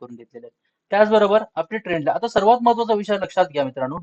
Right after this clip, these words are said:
जोपर्यंत आपली ट्रेंड लाईन व्यवस्थित पॉझिटिव्ह आहे आणि ट्रेंड लाईनच्या दिशेने जोपर्यंत बोला थोडक्यात काय ट्रेंडच्या दिशेने मार्केट आहे, तो ट्रेंडच्या दिशेने जो मार्केट आहे तेच आपल्याला पकडायचं एक व्यवस्थित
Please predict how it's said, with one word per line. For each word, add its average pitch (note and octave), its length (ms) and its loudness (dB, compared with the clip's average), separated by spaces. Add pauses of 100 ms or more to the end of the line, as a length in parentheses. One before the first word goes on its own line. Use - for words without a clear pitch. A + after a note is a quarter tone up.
जोपर्यंत G#3+ 420 2
आपली A#3 140 -2
ट्रेंड E3 280 -6
लाईन F3 140 -2
व्यवस्थित C#3+ 520 -6
पॉझिटिव्ह B2+ 460 -6
आहे B2 180 -8 (540)
आणि E3+ 180 -6
ट्रेंड D#3 220 -4
लाईनच्या F3+ 240 0
दिशेने F#3 340 -6
जोपर्यंत F3 360 -4
बोला G3 180 -8 (160)
थोडक्यात G#3+ 300 -8
काय F#3 120 -4
ट्रेंडच्या A#3+ 720 0
दिशेने G3 340 -4
मार्केट B2 420 2
आहे, C3 80 -4
तो G#3 100 -8
ट्रेंडच्या F#3 540 -6
दिशेने E3 280 -12
जो E3+ 120 -2
मार्केट C#3 320 0
आहे F3 200 -8
तेच A#3 160 -4
आपल्याला G3 360 -2
पकडायचं C3+ 340 -10
एक E3 120 -6
व्यवस्थित C3 400 -10